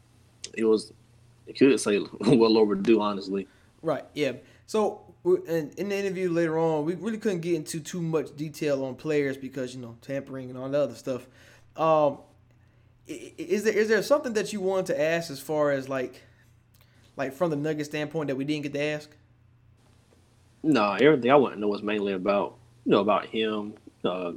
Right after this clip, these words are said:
Speaker 1: you know, stylistically, what does he prefer, eye test, analytics, do you prefer, you know, do you have a, a future coaching style for yourself, things like that. I didn't really care about, you know, asking about other players. I was, I was more, you know, intrigued by asking about,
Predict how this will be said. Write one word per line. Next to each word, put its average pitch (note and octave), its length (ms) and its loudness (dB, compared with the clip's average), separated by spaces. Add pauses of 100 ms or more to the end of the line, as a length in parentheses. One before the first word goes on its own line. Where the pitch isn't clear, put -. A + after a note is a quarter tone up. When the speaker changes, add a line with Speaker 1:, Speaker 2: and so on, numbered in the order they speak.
Speaker 1:
you E3 80 0
know, F#2 220 -4 (380)
stylistically, G#2+ 840 4
what A2 80 6
does G#2 140 0
he G#2+ 60 -6
prefer, G2+ 640 -2 (120)
eye G#2 240 0
test, G2+ 580 -2
analytics, G2 840 0 (460)
do A#2 120 0
you G#2+ 40 4
prefer, G2+ 640 0 (220)
you - 100 -2
know, F#2 360 -2 (160)
do G2+ 80 -2
you G2 80 0
have G2+ 220 -2
a, F#2 160 -2 (260)
a F#2+ 80 0
future G#2 320 0
coaching G2+ 300 2
style G2+ 280 4
for G#2 220 -2
yourself, G2 540 0
things C#3+ 200 2
like F#2 180 -6
that. F#2 100 -4
I F#2+ 60 -6
didn't A2 200 -2
really F#2+ 160 -2
care G2 240 -2
about, F2+ 400 -4 (460)
you A2 80 -2
know, - 100 -2
asking F#2+ 300 -4
about F#2+ 160 -6
other F#2+ 200 -2
players. G2+ 300 -2
I G#2+ 80 2
was, G2+ 180 -4
I A2 100 -2
was G#2+ 120 -2
more, G2 420 -2
you - 140 -6
know, F#2 200 -2
intrigued G2 540 -2
by F#2+ 200 -4
asking F#2+ 260 -6
about, F#2+ 400 -4